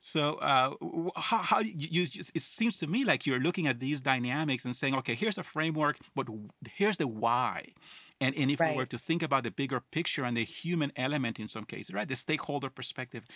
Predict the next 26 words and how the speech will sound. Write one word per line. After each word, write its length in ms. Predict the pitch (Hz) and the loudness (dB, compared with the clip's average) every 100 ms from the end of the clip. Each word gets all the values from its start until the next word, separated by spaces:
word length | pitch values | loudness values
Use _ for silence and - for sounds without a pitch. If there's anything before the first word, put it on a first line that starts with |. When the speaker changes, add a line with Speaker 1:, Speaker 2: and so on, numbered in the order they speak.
| - | -12
Speaker 1:
more 120 | - 120 | -6 -2
broadly, 440 | - 214 160 117 - - - _ _ _ | 0 0 0 -2 -4 -20 -20 _ _ _
that 100 | 165 | 2
we're 160 | 170 156 | 4 4
going 220 | 151 147 | 4 2
to 80 | 131 | -2
see 340 | - - 165 | -4 0 2
where 500 | 139 127 135 151 160 | 0 0 2 4 2
these 260 | 127 135 131 | 0 -2 0
methodologies 680 | 127 127 127 120 123 123 113 - | -2 0 2 2 2 -4 -6 -2
really 180 | 127 | 0
make 280 | 120 113 - | 0 -2 -2
sense 400 | - 170 160 127 | -2 2 2 0
and 160 | - 120 | -4 -6
how 360 | - - 135 | -6 0 0
they 120 | 131 127 | 2 -2
can 160 | 117 | -2
definitely 400 | 113 - 117 113 - | -4 -4 -6 -8 -4
help 240 | - 135 - | 0 2 0
us 120 | - | -12
along. 340 | - - - _ _ _ _ _ _ 180 | -12 -14 -16 _ _ _ _ _ _ 2
Speaker 2:
Right. 300 | 170 160 - _ - - - - | 4 2 -6 _ -20 -20 -4 2
And 180 | 208 | 4
then, 360 | 214 220 208 196 _ - - | 4 2 0 -4 _ -18 -6
you 180 | 180 202 | 0 2
know, 380 | 190 175 175 | 4 2 0